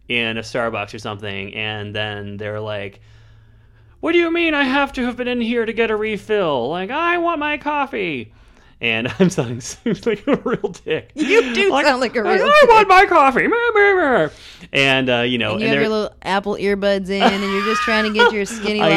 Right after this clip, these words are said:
Speaker 2: latte
Speaker 1: well, I
Speaker 2: before
Speaker 1: know.
Speaker 2: you
Speaker 1: I
Speaker 2: get on
Speaker 1: have,
Speaker 2: the
Speaker 1: I
Speaker 2: tech
Speaker 1: have my
Speaker 2: bus.
Speaker 1: Starbucks app up on my Apple Watch. Get, just getting ready to awkwardly hold it up to the sensor. <laughs>
Speaker 2: Yeah, didn't you already order it ahead of time with your Starbucks app?
Speaker 1: No, I, I haven't done that yet. Maybe I should.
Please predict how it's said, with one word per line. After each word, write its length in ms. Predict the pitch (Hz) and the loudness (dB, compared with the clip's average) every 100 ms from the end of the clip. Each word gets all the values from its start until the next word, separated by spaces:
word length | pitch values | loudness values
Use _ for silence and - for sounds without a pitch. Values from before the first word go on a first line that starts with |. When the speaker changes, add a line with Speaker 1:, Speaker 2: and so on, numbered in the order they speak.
| 175 | 2
Speaker 2:
latte 160 | - | 2
Speaker 1:
well, 100 | 147 | 2
I 40 | 147 | 2
Speaker 2:
before 60 | 156 | 2
Speaker 1:
know. 180 | 165 160 | 4 4
Speaker 2:
you 60 | |
Speaker 1:
I 80 | 123 | 4
Speaker 2:
get 80 | 131 | 2
on 40 | 135 | 4
Speaker 1:
have, 140 | 131 | 4
Speaker 2:
the 40 | 123 | 4
Speaker 1:
I 40 | |
Speaker 2:
tech 80 | 131 | 2
Speaker 1:
have 120 | 123 120 | 2 2
my 140 | 120 | 2
Speaker 2:
bus. 180 | - - | 0 -2
Speaker 1:
Starbucks 420 | 127 117 120 117 | -2 0 -2 -2
app 200 | 117 117 | -2 -2
up 120 | 117 120 | -2 -4
on 60 | |
my 120 | 117 | -4
Apple 260 | 110 110 113 | -4 -2 -2
Watch. 340 | 113 120 - | -2 -4 -6
Get, 140 | - 110 | -6 -6
just 240 | 120 120 - - - - | -8 -14 -18 -20 -16 -2
getting 180 | 127 | 0
ready 160 | 120 120 | 2 0
to 60 | 123 | 0
awkwardly 380 | 117 113 117 113 | -2 -2 -2 -2
hold 300 | 123 117 113 | -2 0 -2
it 20 | |
up 80 | 113 | -6
to 60 | |
the 160 | 110 104 | -6 -6
sensor. 500 | 110 110 110 107 - | -4 -8 -6 -10 -10
<laughs> 60 | - | -12
Speaker 2:
Yeah, 180 | 240 214 | -6 -6
didn't 160 | 233 | -6
you 60 | 285 | -6
already 180 | 277 254 | -6 -6
order 220 | 208 214 | -6 -6
it 80 | 208 | -6
ahead 180 | 208 208 | -8 -8
of 80 | |
time 200 | 233 220 | -8 -8
with 140 | 226 220 | -10 -12
your 80 | 214 | -12
Starbucks 420 | - 196 226 - | -10 -10 -12 -14
app? 180 | - 165 - | -6 -6 2
Speaker 1:
No, 560 | 247 233 - 208 - 180 - | 4 4 4 0 2 0 0
I, 300 | 175 - 190 160 | -6 -4 -6 -4
I 100 | 165 | -4
haven't 240 | 175 135 | -2 -4
done 180 | 123 160 | -6 -8
that 140 | 104 | -10
yet. 120 | 98 | -12
Maybe 220 | 95 123 107 | -12 -12 -12
I 80 | |
should. 320 | 104 127 104 | -10 -10 -10